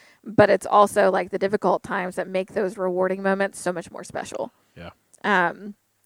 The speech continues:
Speaker 1: so in verse three, it kinda, we see this mindset shift take place where,
Speaker 2: Yep.
Speaker 1: um, David says, you know, "Even with all that, like,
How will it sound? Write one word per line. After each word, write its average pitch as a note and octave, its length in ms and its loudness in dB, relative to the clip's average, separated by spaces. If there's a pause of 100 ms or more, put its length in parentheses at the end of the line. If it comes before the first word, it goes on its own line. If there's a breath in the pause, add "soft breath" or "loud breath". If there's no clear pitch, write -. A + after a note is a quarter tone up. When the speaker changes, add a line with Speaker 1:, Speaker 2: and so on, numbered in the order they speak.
(220)
Speaker 1:
so C4 200 10
in B3+ 180 2
verse C#4 200 8
three, A3+ 440 0 (280 soft breath)
it A3 140 -4
kinda, B3 400 8
we A#3 140 4
see B3+ 180 -4
this A#3+ 160 0
mindset A3 480 0
shift - 260 2
take - 240 -6
place F#3+ 500 -4
where, G3 500 4 (300 soft breath)
Speaker 2:
Yep. G3+ 260 2
Speaker 1:
um, F3+ 240 -6
David G3+ 280 4
says, G3 260 2
you G3 60 -6
know, F#3+ 220 0
"Even C4+ 240 4
with C#4 120 6
all G#3+ 240 8
that, G3+ 380 0
like, G3+ 320 -2